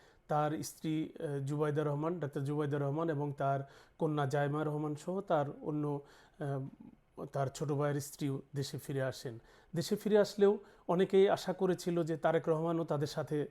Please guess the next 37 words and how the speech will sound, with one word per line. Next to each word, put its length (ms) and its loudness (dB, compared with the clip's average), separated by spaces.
দেশে 220 -4
ফিরবেন 420 0
এবং 280 0
তার 240 2
দলের, 460 2
আহ, 300 -2
নেতাদের 640 6
কথা 240 2
আমি 120 6
বলবো 320 2
না, 180 0
কর্মীরা 500 8
যারা 520 6
সব 300 0
খবর 320 4
রাখেন 280 2
না 140 0
বা 140 2
রাখতে 260 0
পারেন 260 0
না, 160 0
তারা 240 2
কিন্তু 260 -2
অপেক্ষায় 360 -2
ছিলেন 300 -2
যে 220 -2
তারেক 260 0
রহমান 260 0
হয়তো 260 -4
ফিরে 240 -4
আসবেন। 280 -4
কিন্তু 380 -4
আমরা 260 -2
দেখেছি 420 -6
যে 100 -4
তারেক 320 -4
রহমান 300 -2